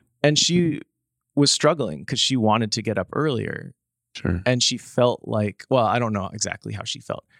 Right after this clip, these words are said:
Speaker 1: She expressed to me that she wanted to wake up earlier. And she tried for a few days. And she was miserable doing it. And that's fine. She doesn't need to be awake at six A M. She's much better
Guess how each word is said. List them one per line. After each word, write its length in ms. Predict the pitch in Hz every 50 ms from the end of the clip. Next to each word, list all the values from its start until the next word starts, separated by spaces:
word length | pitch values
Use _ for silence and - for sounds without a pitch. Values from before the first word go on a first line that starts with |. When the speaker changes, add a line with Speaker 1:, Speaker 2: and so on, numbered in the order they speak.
| _ -
Speaker 1:
She 180 | - - 170
expressed 460 | 160 - - - - 127 113 - -
to 80 | - 120
me 140 | 113 104 98
that 100 | 90 -
she 140 | - - 113
wanted 240 | 107 98 92 92 -
to 80 | -
wake 160 | 98 - 90 -
up 140 | - -
earlier. 280 | - 101 - - - - -
And 100 | 135 120
she 120 | - 135
tried 320 | - - 147 151 170 143 -
for 120 | - 110
a 60 | 92
few 160 | - - 92
days. 320 | - 82 82 - - - - _ _ _ _ _ _ _ _ -
And 140 | 165 180 180
she 120 | 175 202
was 160 | 208 214 202
miserable 400 | 220 254 240 185 151 127 110 135
doing 300 | 143 151 226 196 131 101
it. 140 | 90 - - - _ _ _ _ _ _ _ -
And 180 | 165 180 190 208
that's 180 | 214 214 -
fine. 640 | - - - - 185 240 269 - - - - 143 - _ _ _ _
She 180 | - - 190 196
doesn't 240 | 220 220 233 180
need 200 | 202 240 277 240
to 80 | - 240
be 120 | 202 185
awake 320 | 165 135 113 113 110 104 -
at 100 | - -
six 240 | - - - - -
A 60 | 98
M. 320 | 95 90 - - - - - _ _ _ _ _
She's 300 | - - - 190 190 165
much 440 | 175 170 170 185 196 202 - - -
better 500 | - 147 175 147 127 117 113 113 - -